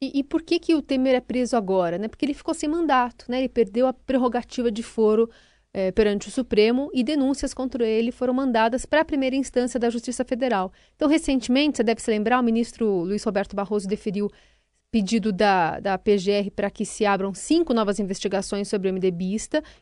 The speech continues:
que tramitarão na primeira instância. O Temer, que já foi denunciado lá em dezembro pela, eh, procuradora Raquel Dodge sob acusação de corrupção passiva e lavagem de dinheiro, né? Aí teve a investigação aberta também lá em dois mil e dezessete, na esteira da delação da J B S.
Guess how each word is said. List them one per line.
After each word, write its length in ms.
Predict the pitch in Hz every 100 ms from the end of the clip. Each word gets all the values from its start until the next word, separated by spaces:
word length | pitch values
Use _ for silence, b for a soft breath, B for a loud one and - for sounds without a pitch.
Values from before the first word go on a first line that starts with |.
| _
que 200 | 240 226
tramitarão 520 | 214 214 214 190 190
na 120 | 214
primeira 320 | 202 185 175
instância. 600 | 202 - 202 214 233 262 b b b
O 60 |
Temer, 240 | - 233 208
que 140 | -
já 140 | 208 202
foi 240 | - 277
denunciado 480 | 359 349 - 269 247
lá 120 | 247
em 60 | 247
dezembro 680 | 240 202 202 196 185 180 175
pela, 460 | 202 190 185 196 -
eh, 140 | -
procuradora 540 | - 202 208 196 185 190
Raquel 320 | 202 - 196
Dodge 340 | 190 185 185
sob 140 | 202 196
acusação 500 | 202 202 - 202 - - - - - -
de 80 |
corrupção 400 | - 196 - -
passiva 380 | 202 185 - 190
e 40 | 190
lavagem 420 | 185 180 180 202
de 80 | 185
dinheiro, 480 | 240 226 214 277
né? 340 | 220 254 269 175 b b b
Aí 120 | 196
teve 480 | 196 214 202 180 196
a 40 | 180
investigação 960 | 180 190 - 185 190 202 196 190 190 -
aberta 440 | 185 175 190 202
também 280 | 202 190 185
lá 120 | 185
em 80 | 185
dois 140 | 185
mil 120 | 190
e 20 | 180
dezessete, 560 | 185 185 196 185 -
na 60 | 190
esteira 300 | 180 190 185
da 100 | 180
delação 420 | 180 185 185 196
da 100 | 190
J 260 | 190 190 214
B 80 |
S. 380 | 277 220 247 -